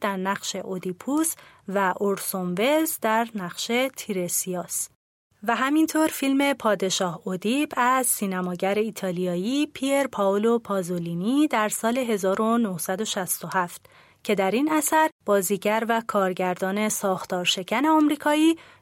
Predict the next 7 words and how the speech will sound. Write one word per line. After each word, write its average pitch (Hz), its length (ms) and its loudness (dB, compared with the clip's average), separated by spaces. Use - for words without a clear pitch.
جولیان 190 640 0
بک 294 320 2
در 190 220 0
نقش 233 300 -2
تیرسیاس 311 800 2
بازی 180 380 0
کرد. - 320 -14